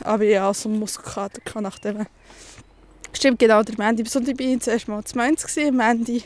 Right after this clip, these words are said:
habe ich gar nichts gemacht, weil ich so einen Muskelkater hatte, ich nichts mehr machen konnte. Also, am Sonntag war es weniger schlimm gewesen als am Montag.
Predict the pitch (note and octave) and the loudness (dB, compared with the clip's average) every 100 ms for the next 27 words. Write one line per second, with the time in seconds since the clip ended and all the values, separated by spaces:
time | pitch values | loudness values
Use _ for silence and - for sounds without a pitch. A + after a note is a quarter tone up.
0 | - - - - - _ A#3 A3+ G#3+ G#3 | -10 -20 -20 -20 -20 _ -4 0 2 0
1 | A#3 C#4 - C#4 C4+ - - C4 A3 A#3 | -2 -4 -6 -10 -10 -10 -4 -2 0 0
2 | G#3+ - A#3 A3 - C#4 B3 - - A3+ | -2 -2 -4 0 2 2 2 -4 -6 -6
3 | A3+ A#3 - B3 - A#3 - - - - | -8 -10 -12 -14 -8 -8 -8 -20 -20 -20
4 | - - - - A#3 - B3 A#3 A#3 A3+ | -20 -20 -20 -12 -8 0 0 0 -2 -4
5 | A3 B3 A#3 G#3 G3+ G3+ A#3+ G3+ - - | -2 -2 -2 0 -2 -2 -2 -4 -8 -16
6 | - - - - - B3 A#3+ D#4 F4+ - | -20 -20 -20 -20 -10 -4 2 2 4 0
7 | B3+ A#3+ C#4+ C4 - C4 D#4 - C#4 - | 0 -2 0 0 2 4 6 4 2 4
8 | A#3+ G#3+ A#3 - | 2 2 -2 -8